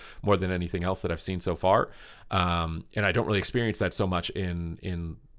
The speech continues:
lower scaled group size groups like Random Battlegrounds, um, a-, and arenas. And it's something that they're aware of. I think they also agree. I mean, we moved into Shadowlands and, uh, like, Link has said something like, you know, "Players have gotta die," you know, and they, they realize the mistake of slowing down the game too much from B F A.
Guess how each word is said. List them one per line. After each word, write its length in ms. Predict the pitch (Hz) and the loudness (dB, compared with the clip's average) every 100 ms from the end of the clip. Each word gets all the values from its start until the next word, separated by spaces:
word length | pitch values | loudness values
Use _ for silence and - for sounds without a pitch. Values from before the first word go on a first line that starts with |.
| - | -8
lower 600 | 98 90 92 92 107 101 | -6 -4 -4 4 6 6
scaled 460 | 95 - 104 98 85 | 4 4 4 4 0
group 200 | 98 95 | 4 6
size 360 | - 92 95 | 6 4 0
groups 420 | - 92 92 - - | -2 -2 2 2 2
like 160 | 87 | -2
Random 240 | 95 98 90 | -2 -2 0
Battlegrounds, 600 | 92 90 90 90 87 - - - - | 0 0 -2 -2 -2 -6 -14 -20 -2
um, 560 | 90 80 80 78 80 - - - | 0 0 -2 -4 -8 -10 -10 -4
a-, 160 | 101 | -2
and 160 | 101 87 | 0 -2
arenas. 540 | 80 98 82 80 - - - | -2 -2 -2 -4 -6 -8 0
And 140 | - 123 | 4 4
it's 80 | |
something 280 | 147 165 151 | 4 4 4
that 100 | 135 | 4
they're 160 | 131 120 | 6 6
aware 300 | 120 170 90 | 6 6 4
of. 180 | 73 - | -2 -4
I 100 | 101 | -2
think 220 | 98 113 | 0 2
they 160 | 98 113 | 4 6
also 320 | 92 107 110 | 6 4 2
agree. 280 | 95 113 107 | 2 2 0
I 40 | |
mean, 160 | 82 87 | 0 -2
we 80 | 98 | 0
moved 200 | 104 104 | 2 2
into 140 | 104 | 0
Shadowlands 540 | 95 127 120 113 113 107 | 2 4 6 6 4 2
and, 100 | 95 | 2
uh, 60 | |
like, 260 | 92 92 87 101 | 2 0 0 -2
Link 220 | 101 107 | 0 0
has 120 | 98 | 0
said 160 | 107 95 | 0 0
something 200 | 107 98 | 0 -2
like, 160 | 87 - - - | -4 -8 -8 0
you 40 | |
know, 100 | 107 | 0
"Players 420 | - - 139 131 | 2 8 10 10
have 80 | 117 | 8
gotta 180 | 127 127 | 6 6
die," 400 | 98 117 80 - | 8 8 8 4
you 80 | - | 0
know, 160 | 101 117 | 2 4
and 100 | 107 | 6
they, 120 | 110 | 6
they 120 | 101 | 6
realize 440 | 113 127 139 123 - | 4 6 8 8 6
the 100 | 113 | 0
mistake 420 | - 127 117 - | 2 4 4 2
of 80 | 98 | 0
slowing 400 | - 113 110 104 | 2 2 4 4
down 220 | 107 107 | 4 4
the 80 | 95 | 2
game 240 | 101 107 | 0 -2
too 160 | - 104 | -2 0
much 200 | 98 - | 0 0
from 140 | 95 | -2
B 160 | 95 95 | 0 0
F 140 | - | 4
A. 260 | 131 113 | 6 6